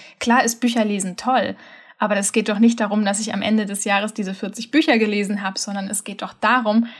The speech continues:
was ich aus jedem einzelnen Buch mitnehmen kann, wie ich diese Bücher erlebe, was ich daraus für mich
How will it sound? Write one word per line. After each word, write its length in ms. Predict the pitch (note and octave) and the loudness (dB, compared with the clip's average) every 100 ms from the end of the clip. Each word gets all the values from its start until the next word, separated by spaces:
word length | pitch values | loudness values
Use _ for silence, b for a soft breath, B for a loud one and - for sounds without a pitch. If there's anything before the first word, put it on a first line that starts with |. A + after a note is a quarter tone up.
| B _ | B _
was 280 | A3+ B3+ - | 0 0 0
ich 240 | A#3 A#3 | -2 -2
aus 260 | G#3 A3+ - | -4 -4 -2
jedem 360 | A3+ C4+ C4+ | 0 4 2
einzelnen 560 | A#3 A#3 C4 B3 A#3 G#3 | 4 2 2 4 4 4
Buch 260 | A3+ A#3 A#3 | 4 4 6
mitnehmen 500 | A#3+ C#4+ C4 A#3+ G#3+ | 4 6 4 4 2
kann, 480 | - F#3+ F#3 F#3 B B _ | -4 -8 -8 -10 B B _
wie 160 | A#3 B3+ | 2 2
ich 100 | - | 4
diese 240 | A#3 A#3+ | 4 4
Bücher 280 | A3+ A#3+ A#3 | 2 2 2
erlebe, 560 | G#3 G#3 B3 A#3 F3+ F3 | 2 2 2 2 -2 -4
was 220 | G3+ A#3 | -4 -4
ich 180 | G#3 - _ _ | -6 -12 _ _
daraus 380 | G#3+ G3+ G3+ - | -4 -2 -2 -2
für 120 | G#3+ | 0
mich 460 | A3 A#3 - - | 2 2 0 -12